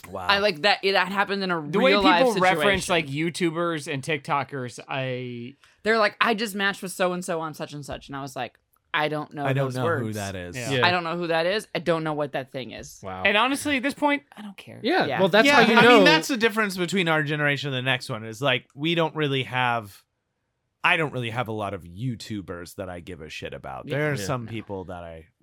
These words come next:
Speaker 3: Couldn't tell you
Speaker 1: watch,
Speaker 3: one.
Speaker 1: but, like,
Speaker 4: I have a
Speaker 1: it's fine.
Speaker 4: couple, but
Speaker 1: Yeah,
Speaker 4: not
Speaker 1: but
Speaker 4: straight,
Speaker 1: not that
Speaker 4: not,
Speaker 1: many.
Speaker 4: not just YouTube.
Speaker 3: There's
Speaker 1: No,
Speaker 3: one movie
Speaker 1: yeah.
Speaker 3: guy. I like his stuff.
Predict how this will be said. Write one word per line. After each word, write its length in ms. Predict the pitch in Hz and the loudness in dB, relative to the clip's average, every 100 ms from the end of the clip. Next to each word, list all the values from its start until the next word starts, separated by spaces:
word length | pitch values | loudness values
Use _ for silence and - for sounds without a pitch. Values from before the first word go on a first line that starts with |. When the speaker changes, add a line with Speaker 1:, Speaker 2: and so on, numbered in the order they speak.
| _ - | _ -4
Speaker 3:
Couldn't 180 | 214 | -4
tell 140 | 180 196 | 0 0
you 80 | 196 | 0
Speaker 1:
watch, 220 | 220 208 | -2 -2
Speaker 3:
one. 80 | 101 | -6
Speaker 1:
but, 100 | 90 | -8
like, 240 | 92 87 _ _ - | -12 -14 _ _ -4
Speaker 4:
I 60 | |
have 100 | 165 | -2
a 40 | 135 | -2
Speaker 1:
it's 80 | |
fine. 160 | - 143 | -2 -4
Speaker 4:
couple, 300 | 98 95 95 _ | -2 -6 -8 _
but 280 | 117 92 85 - | -12 -10 -10 -2
Speaker 1:
Yeah, 120 | 208 | 2
Speaker 4:
not 100 | 160 | 2
Speaker 1:
but 80 | 127 | 0
Speaker 4:
straight, 260 | - 165 151 | -4 2 4
Speaker 1:
not 200 | 190 165 | 4 4
that 60 | |
Speaker 4:
not, 80 | 165 | 2
Speaker 1:
many. 260 | 139 113 101 | 2 -2 -2
Speaker 4:
not 220 | 160 190 - | 0 0 -4
just 420 | 117 135 147 - 120 | -4 -2 -2 -4 -8
YouTube. 380 | 117 - - - | -8 -8 -16 -2
Speaker 3:
There's 200 | 233 277 | 2 4
Speaker 1:
No, 120 | 294 | 4
Speaker 3:
one 160 | 302 247 | 4 4
movie 280 | 233 294 | 2 2
Speaker 1:
yeah. 40 | 226 | 2
Speaker 3:
guy. 280 | 175 170 190 | 4 4 2
I 100 | 180 | 2
like 220 | 220 202 | 0 0
his 200 | 185 190 | 0 -2
stuff. 440 | - 123 110 107 | -2 -4 -4 -6